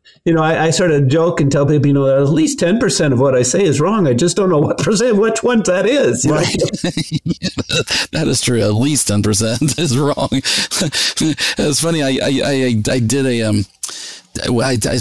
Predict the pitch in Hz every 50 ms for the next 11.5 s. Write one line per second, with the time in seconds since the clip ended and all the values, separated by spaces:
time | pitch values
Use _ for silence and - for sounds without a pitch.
0 | 98 - 131 123 - - 156 143 - 151 131 127 120 110 - - 151 131 123 123
1 | - 120 110 107 107 110 113 113 104 120 120 113 113 110 110 110 104 101 113 107
2 | 107 107 107 107 107 113 110 107 101 104 107 110 107 - 104 101 - - 117 110
3 | 104 - - - 113 107 107 101 113 107 - - - 101 98 - - 107 104 104
4 | 101 104 104 107 - - 120 113 107 104 110 107 107 101 - _ - - - -
5 | - - - - - 123 123 123 - - 120 117 104 110 110 104 117 117 117 113
6 | 107 113 107 - 101 101 107 107 110 110 107 101 107 110 110 107 - - 123 117
7 | 117 107 - - - - - - - - - - _ - - 117 113 123 131 143
8 | 147 143 143 135 120 - 131 127 117 110 - 127 117 113 110 110 110 107 - -
9 | 101 104 - 107 104 117 123 147 147 147 131 - 135 131 123 117 110 117 113 -
10 | - 104 101 104 104 104 107 101 98 104 113 127 131 127 127 123 120 117 113 107
11 | 110 110 107 107 101 - - 104 101 -